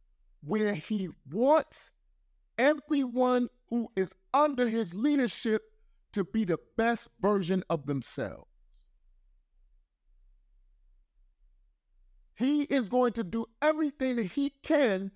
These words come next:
to assist them in doing that. Okay, so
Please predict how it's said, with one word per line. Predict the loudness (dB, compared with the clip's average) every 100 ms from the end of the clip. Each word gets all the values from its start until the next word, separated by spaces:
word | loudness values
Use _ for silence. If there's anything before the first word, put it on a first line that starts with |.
| _ -8
to | -6 -4
assist | -6 -4 -4 -4 -4
them | 0 2 0
in | 0 -2 -2
doing | -2 0 0 -4
that. | -8 -16 _ _ _ _ -12 -12 _ _ _ _ _ _ _ _ _ _ _ _ _ _ _ _ _ _ _ _ _ _ _ _ -20 _ _ _ _ _ _ _ _ _ _ _ _ _ _ _
Okay, | -2 0 0
so | 2 2 0